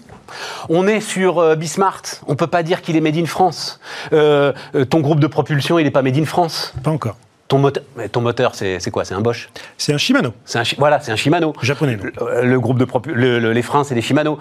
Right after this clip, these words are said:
Speaker 1: Les disques, c'est du Shimano.
Speaker 2: Alors, c'est
Speaker 1: Le
Speaker 2: inchangé depuis, c'est plus du Shimano. Mais, euh, donc, on est sur de l'Europe quand on peut ou de le, du France quand on peut.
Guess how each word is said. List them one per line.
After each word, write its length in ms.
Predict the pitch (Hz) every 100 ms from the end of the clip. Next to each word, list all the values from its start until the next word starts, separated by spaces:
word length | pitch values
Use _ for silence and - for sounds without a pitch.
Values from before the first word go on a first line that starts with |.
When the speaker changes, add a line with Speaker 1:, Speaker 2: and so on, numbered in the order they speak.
| - -
Speaker 1:
Les 140 | 131
disques, 420 | 120 139 - 120
c'est 120 | 110
du 60 | 120
Shimano. 380 | 107 131 147 151 -
Speaker 2:
Alors, 160 | 139
c'est 80 | 127
Speaker 1:
Le 60 | 139
Speaker 2:
inchangé 360 | 131 180 143
depuis, 280 | 143 131 160
c'est 100 | -
plus 140 | 110
du 80 | 170
Shimano. 420 | 135 127 117 175 262
Mais, 160 | 120 113
euh, 260 | 107 107 110
donc, 180 | 123
on 60 | 143
est 60 | 135
sur 160 | 143
de 40 | 123
l'Europe 240 | 139 160 -
quand 160 | 131
on 80 | 117
peut 240 | 110 156 185
ou 160 | 151
de 60 | 120
le, 180 | 120 113
du 140 | 107
France 240 | - 151 135
quand 180 | 123
on 60 | 113
peut. 160 | 110